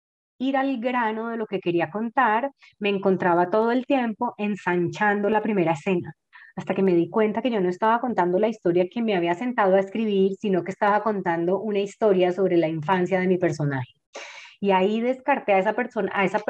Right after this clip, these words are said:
a ese personaje adulto que era ella en, en, al principio cuando empecé a trabajar, y me concentré en contar, en contar la historia de la infancia.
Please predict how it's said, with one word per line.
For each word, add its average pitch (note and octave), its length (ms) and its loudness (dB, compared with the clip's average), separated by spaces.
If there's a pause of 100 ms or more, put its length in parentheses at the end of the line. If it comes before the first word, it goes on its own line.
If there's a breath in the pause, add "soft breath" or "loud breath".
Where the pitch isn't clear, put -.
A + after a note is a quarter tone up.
a G#3 100 2
ese G3 160 0
personaje A3 540 2
adulto B3 500 0
que B3+ 100 -2
era A#3+ 260 2
ella A3 380 0
en, G3 280 -6
en, F3 200 -10
al F3+ 200 2
principio F3 640 -2
cuando A#3+ 200 2
empecé F#3+ 280 -2
a E3+ 60 0
trabajar, A3 580 0 (380 soft breath)
y A3 120 -4
me F#3 160 0
concentré E3 640 -4
en D#3 140 -4
contar, E3+ 560 0
en F3 160 -6
contar D#3+ 340 -2
la D3+ 100 0
historia E3 360 2
de E3 80 2
la D#3+ 80 2
infancia. C#3+ 540 -4